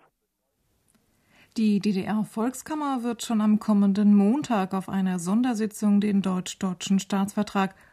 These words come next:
und zwar in erster Lesung, behandeln. Das beschloss das Präsidium des D-D-R-Parlaments heute Vormittag. Ursprünglich war die erste Lesung des zur Ratifizierung des Staatsvertrages erforderlichen Gesetzes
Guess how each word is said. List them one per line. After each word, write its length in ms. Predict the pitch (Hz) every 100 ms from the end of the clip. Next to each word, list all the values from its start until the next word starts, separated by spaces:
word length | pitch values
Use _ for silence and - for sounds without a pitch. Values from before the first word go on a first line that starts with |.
| -
und 100 | 233
zwar 260 | - 190 170
in 140 | 180
erster 400 | 202 196 - 202
Lesung, 460 | 196 190 190 190 185
behandeln. 680 | 208 202 247 240 220 180 - - -
Das 180 | 277 -
beschloss 340 | 294 233 202
das 220 | - 175
Präsidium 800 | - 196 175 180 233 214 208 185
des 180 | 180 175
D-D-R-Parlaments 960 | 202 175 - 208 208 196 190 180 180 - - -
heute 340 | 190 180 196
Vormittag. 640 | 202 - 233 190 185 - - - - -
Ursprünglich 680 | 254 294 - 277 240 220
war 120 | 220 214
die 140 | -
erste 300 | 185 185 208
Lesung 480 | 196 196 196 185 180
des 220 | 180 -
zur 180 | 208 196
Ratifizierung 840 | 196 196 - 196 - 240 226 196
des 140 | 170
Staatsvertrages 880 | - 202 196 - 196 - 185 175 180
erforderlichen 720 | 180 - 190 185 175 170 180
Gesetzes 640 | 165 170 180 208 - 190